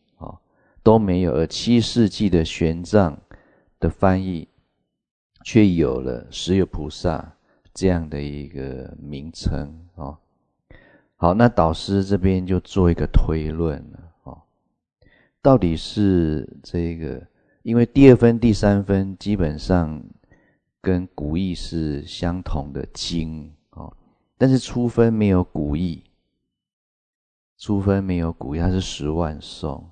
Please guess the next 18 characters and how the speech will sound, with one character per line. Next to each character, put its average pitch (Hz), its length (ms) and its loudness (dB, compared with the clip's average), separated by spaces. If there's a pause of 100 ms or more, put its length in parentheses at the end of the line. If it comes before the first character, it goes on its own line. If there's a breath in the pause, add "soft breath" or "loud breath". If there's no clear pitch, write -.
(140)
哦。 69 200 -18 (400 soft breath)
那 - 100 -2
第 120 220 4
二 110 60 8
分、 107 200 0
第 101 140 -2
三 92 300 -2
分 90 240 -2
大 92 160 -2
概 87 200 -4
是 85 300 -6 (100)
两 73 240 -4
万 95 220 0
五 73 160 -8
千 80 480 -4 (640)
到 92 160 0
一 78 120 -6
万 80 320 -2